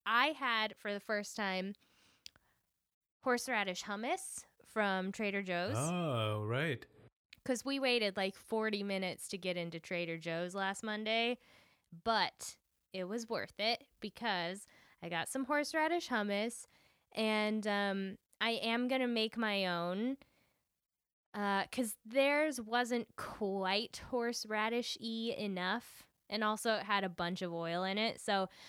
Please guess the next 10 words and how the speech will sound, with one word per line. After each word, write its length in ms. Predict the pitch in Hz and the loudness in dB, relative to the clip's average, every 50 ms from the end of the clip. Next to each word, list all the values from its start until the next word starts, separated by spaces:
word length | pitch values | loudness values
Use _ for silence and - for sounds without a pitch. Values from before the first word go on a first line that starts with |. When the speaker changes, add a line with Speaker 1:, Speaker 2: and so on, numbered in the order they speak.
| - - - | -14 -8 -4
Speaker 1:
I'm 100 | 190 220 | 0 2
gonna 100 | 233 247 | 2 2
make 300 | 262 262 262 262 - - | 4 2 2 0 0 -2
my 200 | 254 233 226 - | 0 0 0 0
own 320 | - 196 226 233 240 247 | 0 2 2 2 2 2
version. 520 | 214 214 220 214 208 185 208 202 196 196 196 - - - - - 208 202 | 2 2 2 2 2 2 0 0 0 -2 -4 -6 -12 -20 -20 -20 -2 2
But 280 | 277 294 294 - - | 4 6 6 6 4
with 180 | 254 247 240 - | 2 0 0 -2
their 540 | 233 208 202 214 247 269 294 330 381 403 381 | -6 -10 -6 -2 0 2 4 4 4 4 2
version, 720 | 285 262 240 226 214 214 - 214 202 202 196 196 202 208 | 2 2 2 2 2 0 -2 -2 -2 0 0 0 -2 -4